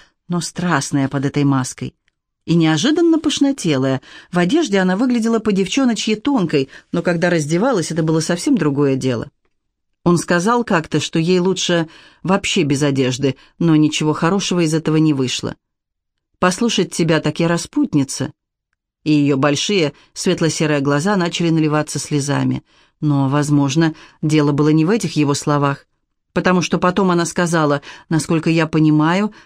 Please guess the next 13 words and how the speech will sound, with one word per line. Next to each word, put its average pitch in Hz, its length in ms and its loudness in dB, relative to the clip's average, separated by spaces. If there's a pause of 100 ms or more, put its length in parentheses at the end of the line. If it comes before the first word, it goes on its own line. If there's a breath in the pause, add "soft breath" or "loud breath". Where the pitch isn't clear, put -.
(200 loud breath)
ты 220 180 2
едешь 185 420 2
куда-то 185 600 0
в 170 100 -4
глушь 185 380 0
на 190 100 2
каникулы». 220 600 0 (920)
«Да», 165 300 -2
подтвердил 143 580 0
он, — 135 160 0 (100)
«кто - 180 -2
тебе 294 220 2
сказал?» 170 540 -2